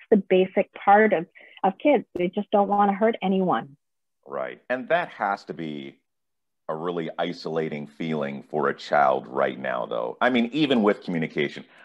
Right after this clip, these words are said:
Speaker 2: I can only imagine what it's like for them to navigate, which is why, obviously, I guess it's so important that you do have this dialogue, uh, with your children. I'll get to this other one as well, uh, from Claudia. It's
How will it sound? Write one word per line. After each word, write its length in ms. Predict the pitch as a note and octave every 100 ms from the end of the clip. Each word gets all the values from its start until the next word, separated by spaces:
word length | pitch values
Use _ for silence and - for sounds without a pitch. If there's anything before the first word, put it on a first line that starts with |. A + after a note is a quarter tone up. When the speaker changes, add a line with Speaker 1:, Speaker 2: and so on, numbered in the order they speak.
| -
Speaker 2:
I 100 | G2+
can 140 | A2+
only 220 | A2 A2
imagine 500 | G2 G2 F#2 E2+ E2
what 160 | D#2+ D#2+
it's 160 | -
like 340 | D2 D#2+ D#2 -
for 160 | D#2+
them 200 | D2 D2
to 80 | D2
navigate, 640 | C#2+ C#2+ C#2 C2+ C2 C2 E2
which 180 | G2
is 100 | F#2
why, 260 | E2+ F2 E2+
obviously, 420 | D#2+ D#2 - D#2
I 80 | D2
guess 240 | D#2 D2+
it's 100 | - -
so 200 | D2+ C#2+
important 400 | - D2 C2+ C2
that 100 | A#1+
you 80 |
do 180 | C2 C#2
have 200 | - C2+
this 140 | C2+ B1
dialogue, 720 | C#2+ C2 C2 B1 A#1+ A#1+ - - - - - - C#2
uh, 200 | B1+ A#1+
with 220 | C2+ C#2+
your 120 | C#2 C2+
children. 440 | - C2 A#1+ A#1+ - _ _ -
I'll 140 | F#2+
get 180 | G2+ A#2
to 60 |
this 200 | A2 G2+
other 140 | G#2+ G#2
one 160 | G2+ F#2+
as 140 | F2
well, 500 | E2+ G2 G2+ G2 F#2+
uh, 140 | F2 E2
from 200 | E2+ D#2+
Claudia. 460 | - F#2 G2 F#2 F#2+
It's 280 | E2 -